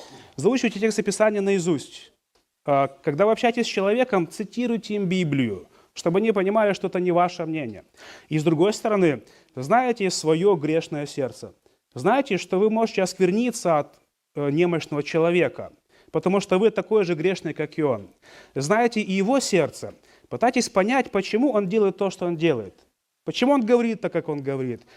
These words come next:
Почему он реагирует так, как он реагирует. Потому что у всех наших поступках есть какая-то цель, есть какой-то мотив и причина. Якщо людина соблазняется, это не просто так произошло. Что-то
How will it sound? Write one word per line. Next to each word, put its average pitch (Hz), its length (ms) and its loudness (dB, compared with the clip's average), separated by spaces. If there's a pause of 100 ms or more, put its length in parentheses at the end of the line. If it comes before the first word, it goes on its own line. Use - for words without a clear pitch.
(180)
Почему 254 240 0
он 277 100 4
реагирует 240 560 2
так, 175 140 -2
как - 180 -8
он 165 100 0
реагирует. 151 560 0 (380)
Потому 208 280 0
что 208 140 0
у - 20 6
всех 262 320 0
наших 202 280 -2
поступках 175 520 -4
есть 190 240 0
какая-то 175 520 -2 (200)
цель, 226 420 0 (400)
есть 180 160 -4
какой-то 202 360 0
мотив 190 340 -4
и 196 40 -2
причина. 175 640 -4 (400)
Якщо 185 220 -2
людина 202 280 4
соблазняется, 180 880 0 (300)
это 175 220 -2
не 185 80 4
просто 180 340 0
так 175 240 0
произошло. 160 720 0 (340)
Что-то 220 680 0